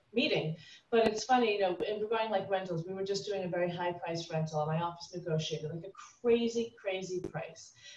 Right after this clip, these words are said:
And we explained, you know, you have to pay a fifteen percent fee. And then all of a sudden we get the deal, like, "I'm not paying the fee.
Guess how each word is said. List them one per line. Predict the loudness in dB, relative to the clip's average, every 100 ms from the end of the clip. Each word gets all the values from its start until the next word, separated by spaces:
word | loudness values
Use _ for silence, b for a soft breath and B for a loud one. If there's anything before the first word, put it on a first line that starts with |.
| B 2
And | 4
we | 4
explained, | 2 0 6 8 8 6
you |
know, | 8 6 6
you | 2
have | 2
to | 0
pay | -2 2 2
a | -2
fifteen | -8 -4
percent | -4 -2 -4 -6
fee. | 0 2 2 -2 b b b b 4
And | 8 8 8
then | 6 8
all | 8
of | 6
a |
sudden | 4 2
we | 4
get | 2
the | 2
deal, | 6 6
like, | 6 4
"I'm | 4 6
not | 6
paying | 6 0 -2
the | -4
fee. | -6 -8